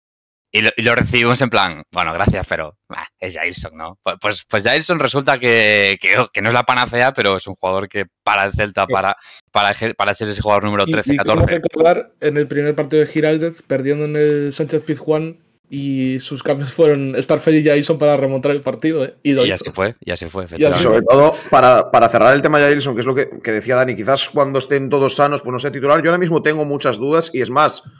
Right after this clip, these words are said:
Speaker 3: yo creo que a día de hoy, Jailson, en esa escala de titularidades que podría tener Claudio Giraldez,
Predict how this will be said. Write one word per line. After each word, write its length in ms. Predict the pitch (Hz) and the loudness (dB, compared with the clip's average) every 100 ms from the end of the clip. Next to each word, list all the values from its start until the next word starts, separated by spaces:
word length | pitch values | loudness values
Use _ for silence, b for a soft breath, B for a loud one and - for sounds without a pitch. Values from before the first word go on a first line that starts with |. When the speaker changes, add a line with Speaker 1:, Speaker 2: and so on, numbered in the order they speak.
| b - | b -10
Speaker 3:
yo 240 | 98 123 127 | 0 0 2
creo 360 | 131 131 117 | 2 4 2
que 80 | 117 | 0
a 60 | 107 | 0
día 200 | 113 113 | 2 2
de 140 | 113 | 2
hoy, 400 | 117 143 175 - 120 | 2 0 -2 -4 -6
Jailson, 760 | 123 123 147 139 - 82 64 _ - | 0 2 0 -2 -4 -8 -14 _ -12
en 200 | 101 107 | -10 -8
esa 240 | 110 131 | -6 -4
escala 380 | 110 - 123 117 | -4 -2 0 0
de 100 | 113 | -2
titularidades 800 | 107 120 117 110 107 113 120 107 | -4 -8 -4 -2 0 0 -2 -4
que 80 | 95 | -8
podría 280 | 98 104 107 | -6 -4 -4
tener 240 | 92 98 | -8 -8
Claudio 300 | 113 113 107 | -4 -2 -2
Giraldez, 520 | 101 110 113 107 95 | -2 0 0 0 -6